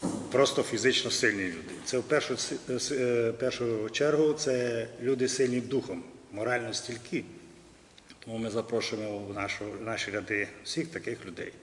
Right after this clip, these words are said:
Ну, і в тому числі фізично сильних. І зроблено саме для того, щоб підтримувати, е,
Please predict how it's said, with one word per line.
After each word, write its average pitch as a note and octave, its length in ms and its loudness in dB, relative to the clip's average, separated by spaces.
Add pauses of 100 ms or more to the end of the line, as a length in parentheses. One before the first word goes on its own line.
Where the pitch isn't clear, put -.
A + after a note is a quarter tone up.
(500)
Ну, F#3 140 0
і C4 40 2
в - 60 -8
тому C#3+ 200 2
числі A2+ 260 -2
фізично E2+ 440 -6 (160)
сильних. E2+ 340 -10 (100)
І C4+ 320 -4 (420)
зроблено D#3+ 360 4
саме C#3 260 2
для A#2 80 4
того, B2 180 2
щоб G#2 200 -2
підтримувати, G2+ 640 0 (800)
е, - 20 -12